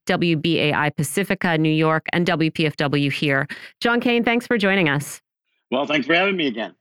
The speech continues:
Speaker 1: So earlier this month, uh, the Supreme Court rejected Tulsa, Oklahoma's effort to block a lower court ruling that found in a nutshell that the city of Tulsa could not enforce traffic tickets issued against tribal citizens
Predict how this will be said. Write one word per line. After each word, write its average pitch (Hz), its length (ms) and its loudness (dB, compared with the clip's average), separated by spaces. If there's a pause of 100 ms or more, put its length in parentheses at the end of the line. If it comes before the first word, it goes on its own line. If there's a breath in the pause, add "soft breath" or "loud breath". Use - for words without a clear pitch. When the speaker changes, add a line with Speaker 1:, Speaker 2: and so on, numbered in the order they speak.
(220)
Speaker 1:
So 381 220 0
earlier 427 320 0
this 294 200 -2
month, 160 380 0 (160)
uh, 180 400 2 (160)
the 196 160 0
Supreme 277 460 -2
Court 175 400 0 (100)
rejected 170 1000 0 (520)
Tulsa, 254 580 0
Oklahoma's 202 720 2
effort 160 400 0
to 180 140 -2
block 185 320 2
a 196 120 2
lower 240 340 2
court 240 260 0
ruling 165 400 4
that - 160 0
found 240 340 2
in 226 140 2
a 226 80 2
nutshell 170 480 2
that 143 160 0
the 160 80 0
city 262 380 0
of 247 100 -4
Tulsa 156 580 0 (380)
could 294 240 0
not 233 300 2
enforce 180 540 0
traffic 214 480 -2
tickets - 520 -4 (240)
issued 196 300 0
against 175 380 -2
tribal 175 380 0
citizens 151 680 0